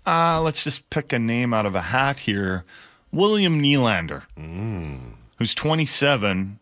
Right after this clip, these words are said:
Speaker 1: and he's actually three years older in terms of the draft. Nylander was two thousand fourteen, Petey was two thousand seventeen. And Petey, unlike Nylander most of the time,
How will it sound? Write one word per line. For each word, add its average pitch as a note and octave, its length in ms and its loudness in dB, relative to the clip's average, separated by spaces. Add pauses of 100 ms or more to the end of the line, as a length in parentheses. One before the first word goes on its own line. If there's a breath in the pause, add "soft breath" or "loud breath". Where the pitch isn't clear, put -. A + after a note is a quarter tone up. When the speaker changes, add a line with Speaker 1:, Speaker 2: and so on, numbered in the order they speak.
(100)
Speaker 1:
and G#2+ 100 0
he's G2+ 140 0
actually B2+ 340 0
three - 720 -6
years A2 280 0
older F#2+ 280 0
in F2+ 120 0
terms G2 280 -2
of E2 80 -10
the E2+ 100 -6
draft. F2+ 760 -2 (100)
Nylander F#2+ 340 0
was F2+ 140 -4
two G2 160 -4
thousand F2+ 380 -2
fourteen, B2+ 920 -4 (100)
Petey G2+ 280 -2
was F#2 140 -2
two G2 140 -4
thousand F2 280 -2
seventeen. F#2 720 -2 (600 loud breath)
And D#3+ 460 2
Petey, F3+ 420 0
unlike C3 380 2
Nylander B2 500 2
most G2 240 0
of - 60 -6
the F2 60 0
time, B2+ 340 0